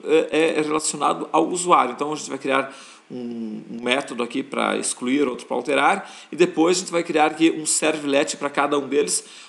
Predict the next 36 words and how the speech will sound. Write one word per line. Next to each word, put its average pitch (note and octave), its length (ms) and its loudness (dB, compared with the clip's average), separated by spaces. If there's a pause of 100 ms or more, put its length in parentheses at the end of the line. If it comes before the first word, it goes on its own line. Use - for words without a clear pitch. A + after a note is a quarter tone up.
(200)
Ou A3+ 260 8
também, F#3 600 2 (160)
depois D3 400 2
a D#3 40 -4
gente - 120 -8
pode D3 160 2
até D#3+ 140 0
criar D#3+ 260 0
um E3 180 2
único A3+ 220 -2
servlet C#3 720 -2 (280)
só - 360 2
pra F#3 180 -2
manipular D#3+ 960 -2
os B2+ 380 0
usuários. C#3 480 2
Também C3+ 540 2
é C#3 80 -6
possível C#3+ 520 -6 (280)
fazer C3+ 420 -2
isso, A2 240 -2
tá D#3+ 60 -2
ok? G3 180 2
Pra D#4+ 140 -4
gente D#4+ 220 -4
não G3+ 140 0
ficar E3 220 0
misturando C3+ 580 0 (300)
os B2+ 140 -2
conteúdos, D#3+ 480 0
então D#3+ 160 -2
faremos C#3+ 420 -2
isso C3 180 -6
na C#3 60 -4
nossa C3+ 220 -6
próxima C3 600 -4